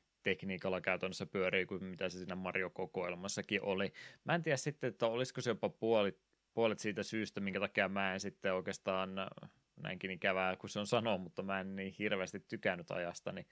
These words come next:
Mario kuusi nelosen kanssa. Et mä ajattelin, että se meni se ohjaimen piikki, että kun ei tätä varmaan ihan sama, sama fiilis pelata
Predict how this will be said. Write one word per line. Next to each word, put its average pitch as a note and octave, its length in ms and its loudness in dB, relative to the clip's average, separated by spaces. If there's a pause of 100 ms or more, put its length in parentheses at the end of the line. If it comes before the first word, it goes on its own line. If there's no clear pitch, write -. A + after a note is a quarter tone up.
(400)
Mario F#2+ 340 0
kuusi F2+ 300 -6
nelosen F2+ 480 -4
kanssa. F#2 300 -2
Et - 100 -14
mä G2+ 160 4
ajattelin, G#2 260 4
että - 120 -10
se A2 100 -2
meni G2+ 220 -2
se A2 140 0
ohjaimen G#2 580 4
piikki, F2+ 320 -4
että F2 160 -8
kun - 120 -8
ei F2+ 40 -4
tätä F2+ 240 -4
varmaan F#2 340 -4
ihan G2 220 -2
sama, G2 300 -2 (340)
sama A2+ 260 2
fiilis G2 380 0
pelata F#2+ 440 0